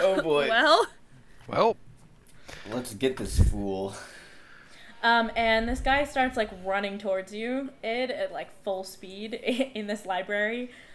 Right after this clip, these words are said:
Speaker 4: um, and is going to try and make an attack at you.
Speaker 1: Yeah.
Speaker 4: I'm giving this, this one a little bit of advantage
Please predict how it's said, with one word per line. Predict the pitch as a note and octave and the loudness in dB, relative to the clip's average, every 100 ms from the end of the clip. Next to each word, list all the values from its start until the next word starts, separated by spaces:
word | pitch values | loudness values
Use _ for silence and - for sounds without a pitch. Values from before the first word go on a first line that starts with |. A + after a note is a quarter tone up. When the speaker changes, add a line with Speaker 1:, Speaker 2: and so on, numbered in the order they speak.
| - | -14
Speaker 4:
um, | - F#3 F3 F3+ G#3 - - - - - - | -10 -8 -8 -12 -18 -20 -20 -20 -20 -18 -10
and | F#3+ F#3+ F#3 F#3+ | -8 -8 -8 -10
is | F#3+ G#3 | -12 -8
going | A3 A#3 | -8 -6
to | G#3+ | -8
try | B3+ A#3 A3 | -2 0 0
and | - G3+ G#3+ | -2 -4 -2
make | A3+ A#3+ | -4 -4
an | A3+ | -6
attack | A3 A3+ A#3 B3+ | -4 -2 -2 -2
at | F#3 - | -6 -6
you. | - E3 G3 - - - - - | -12 -8 -8 -8 -20 -20 -20 -16
Speaker 1:
Yeah. | E2 E2 F#2 A2 F#2 F2 - - - - - - - - - - - - - - - - - - - - | -10 -4 -2 -2 -6 -10 -16 -20 -20 -20 -20 -20 -20 -20 -20 -20 -20 -20 -20 -20 -20 -20 -20 -20 -20 -12
Speaker 4:
I'm | A3 A#3+ | -8 -6
giving | B3 C4 C#4+ C4+ | -4 -2 0 0
this, | C4+ C4 - - - - | 0 -2 -6 -18 -16 -10
this | A3+ A3+ - | -10 -10 -10
one | A3+ A3 G#3+ G#3+ - - - - - | -6 -4 -4 -8 -12 -20 -20 -16 -10
a | |
little | G#3 G#3+ G#3+ | -6 -4 -4
bit | G#3 G3 F#3 - | -2 -4 -4 -8
of | F#3 F#3 - - - - - - - - - - - - - - C#4 | -12 -12 -20 -20 -20 -20 -20 -20 -20 -20 -20 -20 -20 -20 -20 -16 -12
advantage | C4+ C#4+ C4+ C4 C#4+ B3 | -8 -8 -8 -8 -8 -10